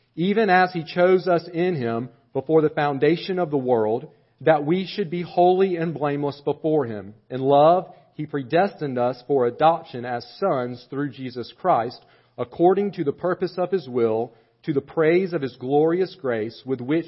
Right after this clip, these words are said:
He has blessed us in the Beloved." This is the word of the Lord for His church today. When I first purchased my laptop,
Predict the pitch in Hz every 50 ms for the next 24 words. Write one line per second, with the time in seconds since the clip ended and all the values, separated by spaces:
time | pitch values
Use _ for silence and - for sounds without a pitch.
0 | - - - 160 156 147 135 117 123 135 147 170 175 170 165 - - 117 110 107
1 | 110 113 - _ _ _ _ _ _ _ 123 120 120 120 117 120 104 120 117 117
2 | 120 113 104 95 95 98 _ _ _ _ _ _ _ _ _ _ _ 101 - 120
3 | 110 _ 127 117 127 131 135 135 127 117 120 123 135 135 123 113 104 98 - 120
4 | 110 107 104 - - - 147 123 117 - - _ - 104 113 113 104 95 95 98
5 | _ _ _ _ _ _ _ _ _ _ _ _ _ _ _ _ _ _ _ _
6 | _ _ _ _ _ _ _ _ _ _ _ _ _ _ _ _ _ _ _ _
7 | _ _ _ 135 135 135 131 - 185 180 - - - - 185 180 - 170 - -
8 | 143 127 123 123 147 151 156 156 - _ - 123 110 101 110 - - _ _ _